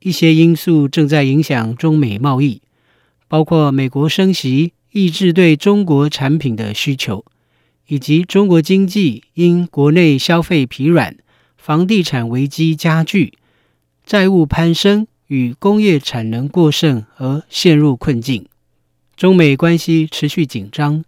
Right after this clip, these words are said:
美方的贸易限制是主要分歧之一。八月稍早，拜登发布一项行政命令，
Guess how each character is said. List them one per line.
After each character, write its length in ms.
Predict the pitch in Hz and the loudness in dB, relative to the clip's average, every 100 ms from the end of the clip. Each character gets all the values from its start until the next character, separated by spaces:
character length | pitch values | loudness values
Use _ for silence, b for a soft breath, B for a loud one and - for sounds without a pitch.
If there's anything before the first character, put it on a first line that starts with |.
| _ _ _ _ | _ _ _ _
美 220 | 139 127 | -6 -6
方 260 | 127 196 202 | -2 0 2
的 220 | 175 147 | 4 4
贸 180 | 175 165 | 4 4
易 80 | 156 | 2
限 300 | - 156 131 | 2 0 0
制 320 | 156 135 120 _ - | 0 -2 -4 _ -12
是 300 | - 180 135 | 0 0 0
主 280 | - 110 | -4 -4
要 220 | 131 139 120 | -2 -2 -2
分 260 | - 156 | 0 0
歧 340 | 151 - 110 127 | 0 -4 -6 -6
之 220 | - 175 | -2 0
一。 220 | 202 214 _ _ _ _ _ _ _ | 0 -2 _ _ _ _ _ _ _
八 200 | 160 151 | 0 2
月 260 | 156 139 127 | 2 2 -2
稍 260 | - 156 | -2 -2
早， 340 | 143 - - _ _ _ _ _ - | -2 -6 -10 _ _ _ _ _ -2
拜 160 | 196 | 0
登 300 | 175 190 190 | 2 2 0
发 240 | 185 196 190 | -2 0 2
布 260 | 202 165 | 2 2
一 140 | 180 180 | 2 0
项 440 | 202 180 151 139 | 2 2 2 -2
行 280 | - 156 151 | -6 -2 0
政 180 | 175 160 | 2 4
命 180 | 156 135 | 4 2
令， 240 | 131 104 | -2 -6